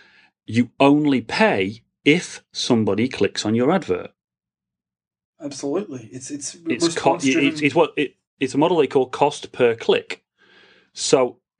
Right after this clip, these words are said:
Speaker 1: that, that example you gave where you're absolutely super mega, mega targeting your advert, and there's lots of ways of targeting the adverts,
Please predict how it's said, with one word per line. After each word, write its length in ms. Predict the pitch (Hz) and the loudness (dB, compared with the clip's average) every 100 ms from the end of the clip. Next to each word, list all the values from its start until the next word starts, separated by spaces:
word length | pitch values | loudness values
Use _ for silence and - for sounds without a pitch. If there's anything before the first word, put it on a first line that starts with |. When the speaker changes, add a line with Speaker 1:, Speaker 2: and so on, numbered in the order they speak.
| 135 - | -8 0
Speaker 1:
that, 220 | 151 131 | 0 2
that 160 | 151 | 2
example 300 | 139 147 131 | 2 0 0
you 160 | 123 185 | 0 2
gave 200 | 123 110 | 2 4
where 100 | 123 | 2
you're 180 | 120 - | 2 0
absolutely 680 | 147 147 - 135 147 139 120 | 0 0 0 4 4 2 -4
super 400 | 110 170 156 131 | -2 0 2 0
mega, 440 | 123 131 143 127 | 2 0 2 2
mega 340 | 120 135 127 113 | 2 0 0 0
targeting 560 | - 151 127 117 120 | 2 2 2 -2 -2
your 100 | 107 | 2
advert, 400 | 151 120 92 101 | 0 0 -2 -2
and 100 | 131 | 0
there's 100 | 147 | 2
lots 200 | 240 214 | 2 2
of 160 | 120 101 | -2 0
ways 460 | 104 131 131 110 98 | 2 4 2 -2 -4
of 100 | - | -2
targeting 480 | 113 98 95 - | 0 0 -2 -6
the 120 | 92 92 | -6 -8
adverts, 560 | 90 90 95 - - | -10 -12 -12 -10 -14